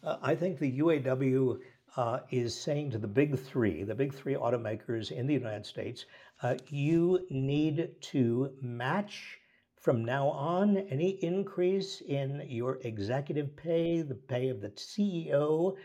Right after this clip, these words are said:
uh, with the same percentage increase in pay of our members, uh, the rank and file, people who are working in your companies. Uh, it's,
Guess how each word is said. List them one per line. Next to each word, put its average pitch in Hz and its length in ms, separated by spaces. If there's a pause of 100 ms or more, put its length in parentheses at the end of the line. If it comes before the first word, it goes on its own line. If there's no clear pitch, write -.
(260)
uh, 127 220
with 147 340
the - 60
same 147 260
percentage 131 500
increase 139 560
in 123 160
pay 113 420 (220)
of 120 220 (100)
our 120 200
members, 180 680 (260)
uh, 123 140
the 127 340
rank 139 340
and 170 140
file, 185 360
people 127 360
who 135 80
are 135 80
working 139 400
in 139 80
your 143 140
companies. 151 500 (280)
Uh, 151 160 (120)
it's, 196 220